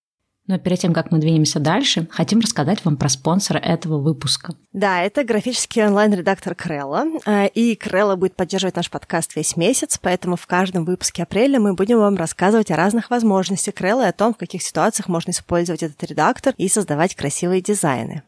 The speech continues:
Speaker 2: Ну вот для начала давай расскажем нашим слушателям, что вообще такое Крелла.
Speaker 1: Крелла — это веб-сервис или приложение для телефона,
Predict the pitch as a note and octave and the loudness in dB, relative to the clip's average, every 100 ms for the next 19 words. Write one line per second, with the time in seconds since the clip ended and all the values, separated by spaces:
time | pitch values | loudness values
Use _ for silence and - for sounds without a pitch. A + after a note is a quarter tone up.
0 | _ - F#3+ G3 G3+ G#3 D4 D4+ G3 G#3+ | _ -4 -2 2 2 2 2 2 2 2
1 | G3 G3+ G3 F#3 F3+ F#3 B3+ - A3 F#3+ | 0 -2 -2 -2 -4 -4 -4 -2 -2 -2
2 | - G3+ - G3 - F#3 F#3+ F3 D3 - | 0 0 0 0 0 -2 0 -2 -2 -6
3 | _ - F3+ A#3 C#4+ F3+ G#3+ G#3 - E3 | _ -6 0 2 2 2 0 0 -2 0
4 | D3 C3+ C3 - F3 G#3+ - E3+ D#3 F3 | 2 2 0 -2 0 2 2 2 2 4
5 | F#3 D#3+ D#3+ E3+ E3+ - C3+ C3+ | 4 2 0 -2 -2 0 0 -2